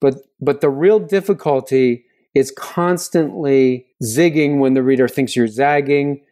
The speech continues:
creating challenges for your protagonist that are progressively complicating,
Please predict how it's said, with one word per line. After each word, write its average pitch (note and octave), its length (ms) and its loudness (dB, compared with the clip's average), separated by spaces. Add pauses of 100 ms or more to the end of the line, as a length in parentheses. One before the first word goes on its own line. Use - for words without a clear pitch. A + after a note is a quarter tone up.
(140)
creating C#3 420 2
challenges D#3 640 -2
for C#3+ 180 0
your C3 120 2
protagonist C3+ 840 -2 (140)
that B2+ 180 0
are C#3 140 -2
progressively C3 720 -2
complicating, C#3 960 -2